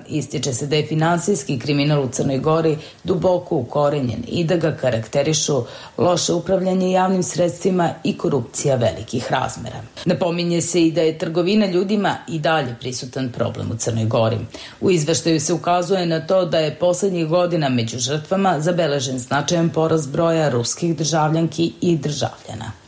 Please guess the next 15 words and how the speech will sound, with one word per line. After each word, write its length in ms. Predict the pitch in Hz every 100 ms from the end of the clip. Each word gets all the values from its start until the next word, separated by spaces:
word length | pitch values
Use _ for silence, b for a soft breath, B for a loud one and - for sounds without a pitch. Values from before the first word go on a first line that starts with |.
| - -
Jedan 340 | 185 180 180
od 80 | 185
zaključaka 640 | 180 196 196 214 196 -
je 260 | 196 190 180
i 220 | - 185
da 220 | 160 160
krijumčarenje 760 | 160 160 151 160 185 185 190 151
ljudima 480 | 156 170 170 175 131
u 100 | 113
Crnoj 300 | - 156 135
Gori 420 | 143 156 170 185 -
i 120 | 180
dalje 340 | 147 117 110
predstavlja 520 | 117 - - - 120
problem, 480 | 131 156 143 139 120